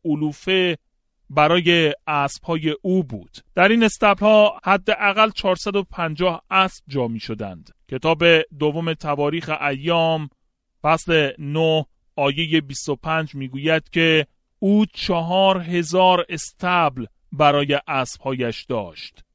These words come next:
مطمئناً سلیمان با افزایش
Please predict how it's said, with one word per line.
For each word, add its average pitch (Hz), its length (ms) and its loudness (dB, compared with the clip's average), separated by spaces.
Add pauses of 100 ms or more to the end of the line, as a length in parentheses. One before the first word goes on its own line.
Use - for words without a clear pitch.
مطمئناً 175 1000 2 (300)
سلیمان 170 800 2
با 160 280 0
افزایش 180 720 -4